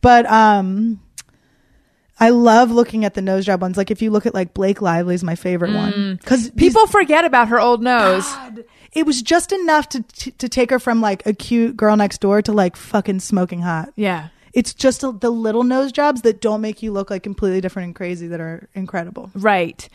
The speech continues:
Speaker 2: Right. And I wonder with those, is it a series of, um, tiny surgeries?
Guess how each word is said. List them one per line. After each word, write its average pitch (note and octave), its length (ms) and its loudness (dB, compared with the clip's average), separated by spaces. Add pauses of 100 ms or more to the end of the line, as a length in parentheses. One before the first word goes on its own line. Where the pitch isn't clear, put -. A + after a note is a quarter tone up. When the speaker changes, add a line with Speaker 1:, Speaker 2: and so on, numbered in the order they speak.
Speaker 2:
Right. D#4 220 2
And D#4 140 -2
I D#4 80 0
wonder G4 420 0
with C#4+ 260 -2
those, C4+ 520 4
is C4 260 -4
it C#4+ 160 -2
a B3+ 60 -2
series B3 1040 -2 (340)
of, G#3+ 800 0 (500)
um, F#3 580 0 (1160)
tiny B3 320 -2
surgeries? D4 720 -8